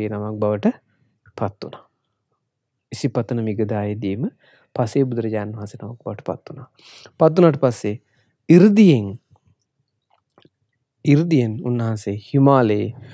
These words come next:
අ, ගන්ධමාන පර්වතයේ මංජූසක කියන රුක් සෙවණට වැඩම කළා. එහෙනේ පසේ බුදුරජාණන් වහන්සේලා ගොඩාක් වැඩ ඉන්නේ. ඉතින් අලුතම වැඩම කළ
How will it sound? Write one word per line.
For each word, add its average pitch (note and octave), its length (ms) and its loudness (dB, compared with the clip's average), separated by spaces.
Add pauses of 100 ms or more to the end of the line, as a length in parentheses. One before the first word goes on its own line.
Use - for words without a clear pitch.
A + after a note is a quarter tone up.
(280)
අ, - 140 2 (800)
ගන්ධමාන C#3 680 6
පර්වතයේ A2+ 540 0 (1400)
මංජූසක D3 640 4
කියන A#2+ 280 -4
රුක් A#2 220 -6
සෙවණට G#2 420 -4 (520)
වැඩම - 280 -4
කළා. - 300 -16 (640)
එහෙනේ B2 240 -4
පසේ A#2 260 -4
බුදුරජාණන් A2 500 -6
වහන්සේලා A2 280 -8
ගොඩාක් A2+ 420 -6
වැඩ A2 160 -4
ඉන්නේ. E3+ 320 -6 (680)
ඉතින් F3 360 2
අලුතම F3 540 4 (500)
වැඩම C#3 360 2
කළ F2 240 -4